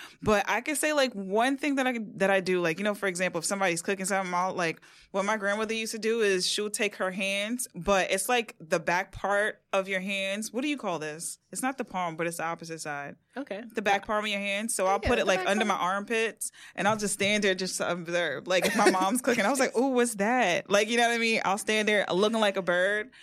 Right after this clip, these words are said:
Speaker 1: Um, but my grandmother used to do that. Another thing I could say, like, probably making weird sounds like an old person.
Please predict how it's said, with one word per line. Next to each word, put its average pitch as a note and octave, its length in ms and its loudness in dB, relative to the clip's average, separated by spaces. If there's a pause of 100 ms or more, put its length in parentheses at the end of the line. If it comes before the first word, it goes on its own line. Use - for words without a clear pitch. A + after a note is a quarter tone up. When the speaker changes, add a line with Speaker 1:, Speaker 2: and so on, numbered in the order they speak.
(380)
Speaker 1:
Um, F#3 640 2
but G3 140 0
my A3+ 100 2
grandmother G3 400 0
used E3 200 -6
to E3 40 -10
do D#3+ 160 -4
that. D3+ 460 -4
Another A3+ 460 0
thing B3+ 560 0 (1600)
I G3 140 -6
could G#3 180 -8
say, F#3 720 -4 (460)
like, D4 120 -6
probably D#4+ 260 -4
making D#4+ 260 -2
weird B3+ 220 -2
sounds A3+ 360 -4
like G3+ 120 -2
an E3 80 -4
old E3 200 -2
person. E3 500 -8